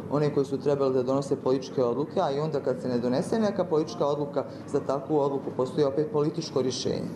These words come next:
Sud ne može da nadomješta druge institucije vlasti, stav je jasan. Naša geodetska uprava je rekla da ne postoji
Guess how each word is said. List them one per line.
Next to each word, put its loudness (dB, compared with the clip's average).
Sud 2
ne 2
može 2
da 2
nadomješta 0
druge 2
institucije 0
vlasti, 0
stav -2
je 0
jasan. 0
Naša 0
geodetska 2
uprava 2
je 2
rekla 0
da 2
ne 0
postoji 0